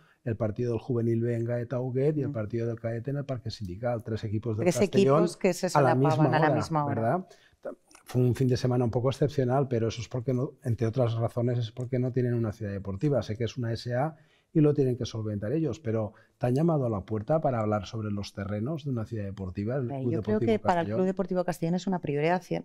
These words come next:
Speaker 2: tener una ciudad deportiva y, y nosotros como gobierno queremos una ciudad deportiva en Castellón. Entonces creo que vamos en sintonía.
Speaker 1: Queréis una ciudad deportiva y que lo entrenen en Oropesa, porque encima el año que viene parece ser que en Oropesa ya no van a poder entrenar.
Speaker 2: Eso ya sabes que es algo que,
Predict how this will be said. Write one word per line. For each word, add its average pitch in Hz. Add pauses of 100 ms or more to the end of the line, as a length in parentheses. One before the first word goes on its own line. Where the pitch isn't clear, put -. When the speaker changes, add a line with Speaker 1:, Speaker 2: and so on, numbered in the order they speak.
Speaker 2:
tener 156
una 151
ciudad 151
deportiva 151 (580)
y, 170
y 156
nosotros 143
como 170
gobierno 160
queremos 156
una 170
ciudad 160
deportiva 156
en 185
Castellón. 156 (340)
Entonces 170
creo 175
que 175
vamos 165
en 170
sintonía. 160
Speaker 1:
Queréis 131
una 139
ciudad 131
deportiva 131
y 160
que 151
lo 135
entrenen 120
en 156
Oropesa, 120
porque 160
encima 110
el 143
año 123
que 110
viene 117
parece 104
ser 104
que 110
en 135
Oropesa 113
ya 143
no 143
van 104
a 85
poder 85
entrenar. 113
Speaker 2:
Eso -
ya 170
sabes 170
que -
es -
algo 160
que, 160